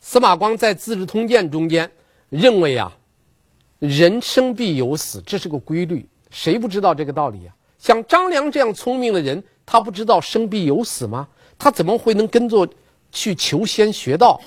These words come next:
希望能够长生？是不可能的事情。张良只能是明哲保身，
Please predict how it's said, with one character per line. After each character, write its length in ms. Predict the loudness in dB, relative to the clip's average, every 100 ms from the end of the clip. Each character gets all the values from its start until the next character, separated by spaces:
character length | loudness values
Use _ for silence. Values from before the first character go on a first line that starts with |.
| -18
希 240 | -12 -6 0
望 220 | 2 2
能 120 | -2
够 140 | -2 -4
长 260 | -4 -10
生？ 160 | -8 -8
是 40 |
不 240 | -8 -6 -6
可 220 | -6 -6
能 200 | -4 -4
的 60 | -2
事 180 | -2
情。 160 | -4 -8 -14 _ _ _ 2
张 200 | 2 2
良 200 | -4 -4
只 240 | -6 -2
能 220 | 0 2
是 160 | 2 2
明 300 | 4 2 2
哲 160 | 0 -2
保 180 | -4
身， 260 | -8 -8